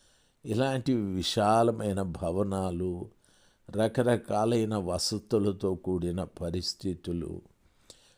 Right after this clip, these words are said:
పార్కులు, ఇవన్నీ కూడా ఎందుకండి? దయచేసి గమనించాలి. ఆత్మల్ని రక్షించమని ప్రభులు వారు చెప్తే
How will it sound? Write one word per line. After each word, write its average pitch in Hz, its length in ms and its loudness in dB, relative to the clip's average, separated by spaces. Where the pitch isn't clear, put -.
పార్కులు, 107 1040 2
ఇవన్నీ 120 560 4
కూడా 123 300 0
ఎందుకండి? 90 1120 -2
దయచేసి 110 920 2
గమనించాలి. 92 840 -2
ఆత్మల్ని 113 720 0
రక్షించమని 95 960 -4
ప్రభులు 90 460 -4
వారు 90 320 -6
చెప్తే 82 500 -6